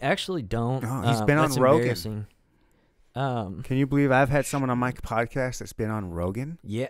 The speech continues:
Speaker 1: No. Is he coming through town to, is he
Speaker 2: No,
Speaker 1: doing
Speaker 2: he's
Speaker 1: the
Speaker 2: quarantined as hell. He, he
Speaker 1: Oh,
Speaker 2: was
Speaker 1: I
Speaker 2: doing
Speaker 1: gotcha.
Speaker 2: this, uh,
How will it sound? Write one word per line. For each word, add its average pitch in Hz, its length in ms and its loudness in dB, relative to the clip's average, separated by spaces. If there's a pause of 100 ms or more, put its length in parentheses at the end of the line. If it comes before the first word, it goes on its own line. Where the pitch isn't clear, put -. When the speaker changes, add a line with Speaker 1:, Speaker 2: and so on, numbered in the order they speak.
Speaker 1:
No. 151 500 2
Is 156 220 2
he 202 240 2
coming 196 280 4
through 185 180 -4
town 180 420 0
to, 165 300 0
is 143 200 0
he 143 60 6
Speaker 2:
No, 135 180 8
Speaker 1:
doing - 180 4
Speaker 2:
he's 143 220 2
Speaker 1:
the 123 60 -12 (360)
Speaker 2:
quarantined 127 760 0
as 98 160 -6
hell. 110 280 0
He, 104 80 4
he 117 220 4
Speaker 1:
Oh, 165 40 8
Speaker 2:
was 170 100 6
Speaker 1:
I - 40 -2
Speaker 2:
doing 185 200 4
Speaker 1:
gotcha. 180 120 0
Speaker 2:
this, - 120 -6
uh, 131 320 6